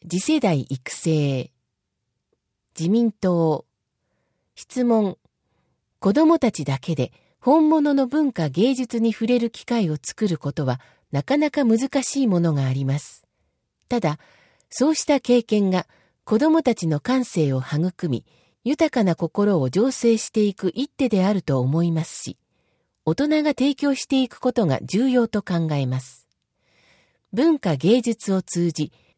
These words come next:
次世代育成を行っていく決意について伺います。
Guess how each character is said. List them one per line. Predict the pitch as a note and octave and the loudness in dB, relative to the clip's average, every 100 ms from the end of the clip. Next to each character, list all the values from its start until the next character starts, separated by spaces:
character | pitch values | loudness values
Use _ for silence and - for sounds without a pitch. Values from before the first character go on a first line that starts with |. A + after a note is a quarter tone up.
| - | -4
次 | G3+ | 0
世 | D#4+ | 2
代 | C#4 G#3+ D#3+ | 2 2 0
育 | D3+ - | -4 -4
成 | - C4+ A#3+ | 0 4 4
を | A3+ F#3 | 4 2
行 | - | 2
っ | G#3+ G3+ | 0 0
て | - | -2
い | G3+ F#3+ | -2 -2
く | - F3+ | -4 -6
決 | - D4+ D#4+ | -4 -2 0
意 | C#4 | 2
に | A3 | 2
つ | G3 A3 | 0 -2
い | G3 | -2
て | - B2+ - | -4 -6 -6
伺 | C3 F3+ E3 | -4 -2 0
い | D3+ | -2
ま | C3+ C3+ | -2 -4
す。 | - - | -8 -12